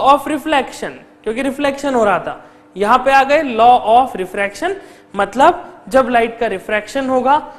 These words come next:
तो कौन से लॉ फॉलो होंगे, Light किस तरह से refract होगी?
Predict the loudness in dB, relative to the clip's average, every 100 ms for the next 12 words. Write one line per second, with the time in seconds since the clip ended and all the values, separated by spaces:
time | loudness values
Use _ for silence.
0 | -10 -8 -4 0 0 -2 -4 -2 4 4
1 | 4 0 0 0 -2 -2 -4 0 0 -2
2 | -6 -8 -2 -2 0 -2 -8 -8 -10 -4
3 | -4 -4 -8 -8 -8 -10